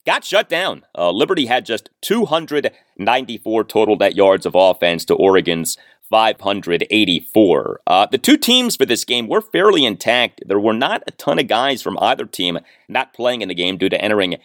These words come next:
the twenty twenty-four N F L Draft or entering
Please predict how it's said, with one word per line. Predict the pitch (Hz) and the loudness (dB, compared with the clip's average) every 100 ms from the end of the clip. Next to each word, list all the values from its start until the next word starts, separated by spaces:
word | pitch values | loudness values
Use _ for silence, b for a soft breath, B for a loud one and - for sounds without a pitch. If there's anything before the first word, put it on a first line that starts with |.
| b | b
the | 92 | -6
twenty | 90 110 104 92 | -2 0 0 0
twenty-four | - 95 87 87 90 87 | -2 -2 0 2 4 4
N | 92 | 0
F | 90 | 0
L | 87 85 | 0 0
Draft | 80 82 95 - | 0 0 0 -2
or | 76 78 b - | -4 -6 b -2
entering | 101 98 90 | 0 0 -2